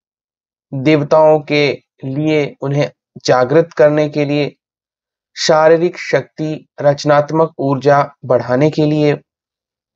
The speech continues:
आसपास के वातावरण को पवित्र करने के लिए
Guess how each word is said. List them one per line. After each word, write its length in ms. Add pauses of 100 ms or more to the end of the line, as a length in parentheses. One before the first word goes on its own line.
आसपास 640
के 160
वातावरण 720
को 260
पवित्र 600
करने 420
के 160
लिए 340